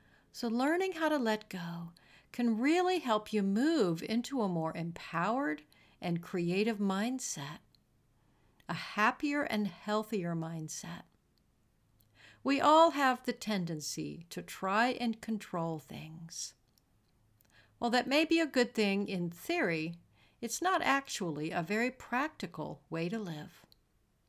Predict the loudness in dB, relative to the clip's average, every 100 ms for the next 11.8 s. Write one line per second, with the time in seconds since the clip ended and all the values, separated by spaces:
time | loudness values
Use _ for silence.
0 | _ _ _ _ -20 -20 -20 _ -20 _
1 | _ -6 -6 -2 0 2 2 0 -2 -6
2 | 0 0 -2 -8 -10 -6 -4 -2 -4 -4
3 | -2 -2 -4 -6 -6 -12 _ _ -2 0
4 | 2 0 0 -2 -2 -4 -4 -6 -4 -2
5 | -2 -2 -2 -4 -8 -8 -6 -4 -4 -4
6 | -6 -6 -8 -10 -8 -8 -8 -10 -14 _
7 | _ _ _ _ _ _ _ _ _ _
8 | _ _ _ _ _ -2 0 0 -2 -4
9 | -4 -4 -4 -2 -2 -6 -4 -4 -2 -4
10 | -2 0 0 -2 -4 -6 -4 -4 -4 -4
11 | -2 -2 -4 -6 -10 -10 -8 -10